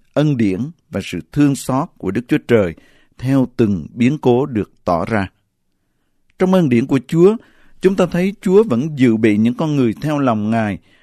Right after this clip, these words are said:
để rồi lại bắt đầu những khởi đầu mới, đem đến hy vọng cho nhân loại. Sau sự sa ngã của Adam và Eva,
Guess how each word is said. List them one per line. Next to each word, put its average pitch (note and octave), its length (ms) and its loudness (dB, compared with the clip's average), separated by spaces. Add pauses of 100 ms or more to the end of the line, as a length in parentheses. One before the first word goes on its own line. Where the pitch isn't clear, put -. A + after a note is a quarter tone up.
(120)
để G#2+ 180 -2
rồi A2+ 420 2
lại A2 220 -4
bắt - 220 -8
đầu G#2 360 2
những G2+ 320 -4
khởi G#2 260 -2
đầu B2+ 160 0
mới, A#2 440 0 (380)
đem B2+ 300 -2
đến C#3 280 -2
hy D3+ 220 0
vọng G#2 240 -2 (260)
cho A2 140 -4
nhân A2 240 -2
loại. F2+ 200 -6 (920)
Sau F3 240 -2
sự A2 180 -4
sa C#3+ 240 0
ngã G#2 360 -2
của A2+ 100 0
Adam A#2 420 0
và G2 220 -4
Eva, G#2 440 -2